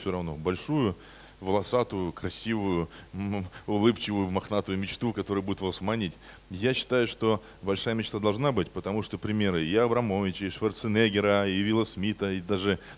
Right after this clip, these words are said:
там, м-, мой пример, хотя я понимаю, что мне далеко до этих людей, да, они говорят о том, что в конце концов ты доходишь до этой своей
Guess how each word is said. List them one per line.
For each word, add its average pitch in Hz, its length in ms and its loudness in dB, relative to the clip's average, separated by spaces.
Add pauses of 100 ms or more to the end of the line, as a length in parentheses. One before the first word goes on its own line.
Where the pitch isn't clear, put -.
там, 87 140 -4
м-, 92 480 -2
мой 117 180 8
пример, 110 420 6 (200)
хотя 101 180 -2
я 92 80 2
понимаю, 107 300 0
что - 160 -14
мне 87 180 -2
далеко 85 300 -4
до 80 80 -2
этих 80 200 -6
людей, 82 280 -4
да, 107 180 4 (380)
они 113 180 -2
говорят 110 220 2
о 98 60 0
том, 151 200 -2
что - 220 -4 (180)
в - 60 -18
конце 107 260 2
концов 123 300 2
ты 147 100 6
доходишь 143 540 12
до 92 160 2
этой 90 200 4
своей 92 420 0